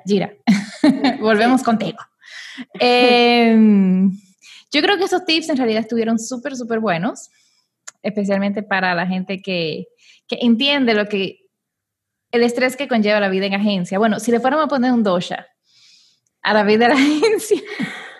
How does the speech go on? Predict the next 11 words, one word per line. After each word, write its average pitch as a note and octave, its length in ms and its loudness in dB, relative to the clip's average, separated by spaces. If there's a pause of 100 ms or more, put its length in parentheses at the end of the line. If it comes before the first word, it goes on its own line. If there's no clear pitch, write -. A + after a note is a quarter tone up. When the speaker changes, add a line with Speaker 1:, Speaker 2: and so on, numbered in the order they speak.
(400)
Speaker 2:
Sí, D4 400 -2
recuerdo C4 480 0
que G#3 580 -4 (600)
cuando, G#3 380 -6
cuando G3+ 180 -6
hicimos A#3 320 -8
el F#3+ 220 -6
I G#3+ 480 -4
Y - 40 -16 (100)
S, G3+ 480 -6 (180)
eh, E3 440 -4